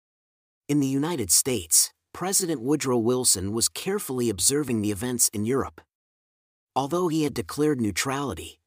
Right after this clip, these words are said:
the prolonged stalemate and human cost started to shift public opinion. One figure, in particular, a journalist named George Creel,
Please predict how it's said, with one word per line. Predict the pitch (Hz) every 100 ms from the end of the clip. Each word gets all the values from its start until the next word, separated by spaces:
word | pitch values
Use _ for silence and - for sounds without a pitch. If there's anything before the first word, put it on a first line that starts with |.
| _
the | 123
prolonged | - 143 143 170 170
stalemate | - - 160 170 120 107 - 107
and | 110
human | 165 165 123
cost | - 139 110 - -
started | - - 147 165 139
to | 120
shift | - 151 - -
public | 143 123 123
opinion. | 110 135 127 90 - - _ _ _ _ _ _ _ _ -
One | 131 190
figure, | 180 - 135 90 78 - _ -
in | 123
particular, | 127 120 - 170 110 82 80 - -
a | 117
journalist | 95 165 190 147 117 - -
named | 117 139 123
George | - 139 147 117
Creel, | - - 165 101 82